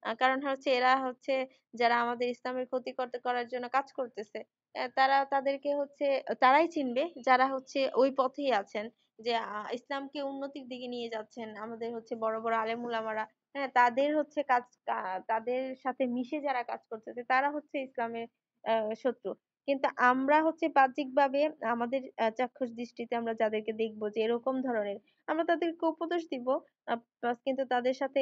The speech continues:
মিশবো না, বা মিশবো না বলতে তাদেরকে একদম নিজের করে নিয়ে তার কথা মতো চলা, এই ধরনের কোনো কাজ আমরা করব না। আমরা তাদের থেকে সতর্ক থাকবো। এবং হচ্ছে নিফাকের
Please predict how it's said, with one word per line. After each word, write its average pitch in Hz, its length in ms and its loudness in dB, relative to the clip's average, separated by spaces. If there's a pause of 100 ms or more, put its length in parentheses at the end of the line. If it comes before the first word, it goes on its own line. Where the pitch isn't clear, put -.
মিশবো 254 380 0
না, 220 220 -4
বা 233 200 0
মিশবো 277 360 0
না 311 140 0
বলতে 302 340 -2
তাদেরকে 262 540 0
একদম 240 480 -4
নিজের 262 320 -2
করে 262 200 2
নিয়ে 247 220 -2 (340)
তার 247 240 2
কথা 254 260 -2
মতো 240 260 -4
চলা, 233 300 0 (100)
এই 285 140 2
ধরনের 285 360 2
কোনো 254 240 -4
কাজ 247 240 -2
আমরা 214 220 -2
করব 214 300 -4
না। 226 120 -6 (1200)
আমরা 254 180 2
তাদের 247 260 4
থেকে 262 220 0 (240)
সতর্ক 262 460 -2
থাকবো। 226 340 -4 (1800)
এবং 262 260 2
হচ্ছে 294 340 -2
নিফাকের 285 760 2